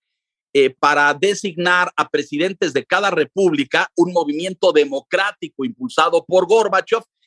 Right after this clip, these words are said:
Yeltsin gana y se convierte en presidente de la Federación Rusa, que no hace falta decir que de las quince repúblicas,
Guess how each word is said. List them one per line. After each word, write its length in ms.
Yeltsin 600
gana 360
y 40
se 160
convierte 380
en 80
presidente 480
de 60
la 100
Federación 420
Rusa, 320
que 120
no 120
hace 220
falta 280
decir 340
que 100
de 80
las 180
quince 380
repúblicas, 680